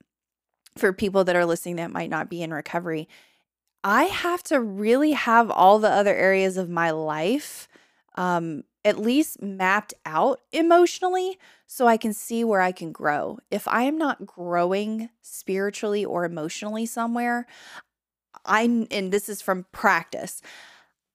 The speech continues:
I cannot grow in any other arena. If I am not actively,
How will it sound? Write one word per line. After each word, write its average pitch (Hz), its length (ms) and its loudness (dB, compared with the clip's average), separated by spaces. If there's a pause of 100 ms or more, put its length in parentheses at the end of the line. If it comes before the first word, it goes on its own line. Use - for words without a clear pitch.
(100)
I 226 120 -6
cannot 220 680 4
grow 180 400 4
in 175 160 -2
any 165 260 -8
other 156 260 -4
arena. - 460 -10 (440)
If 202 180 -4
I 202 140 4
am 220 100 2
not 202 320 4
actively, 180 920 -4